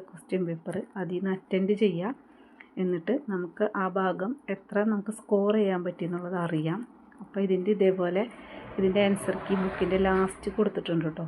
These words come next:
അതിൽ നോക്കിയിട്ട് നമുക്ക് നമ്മളുടെ മാർക്കൊക്കെ ചെക്ക് ചെയ്യാം. പിന്നെ ഇതിൻ്റെ ലാസ്റ്റ് നമുക്ക് കുറച്ച്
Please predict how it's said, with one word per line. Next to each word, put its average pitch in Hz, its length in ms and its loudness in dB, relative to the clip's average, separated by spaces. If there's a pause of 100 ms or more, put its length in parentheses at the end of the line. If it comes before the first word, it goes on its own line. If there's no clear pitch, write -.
(140)
അതിൽ 190 200 0 (100)
നോക്കിയിട്ട് 196 380 -4 (100)
നമുക്ക് 185 240 -6
നമ്മളുടെ 180 380 -4
മാർക്കൊക്കെ 190 520 -4 (120)
ചെക്ക് 196 320 -2
ചെയ്യാം. 180 380 4 (1000)
പിന്നെ 202 200 2
ഇതിൻ്റെ 185 340 2 (840)
ലാസ്റ്റ് 196 600 2 (600)
നമുക്ക് 220 240 -2
കുറച്ച് 233 240 2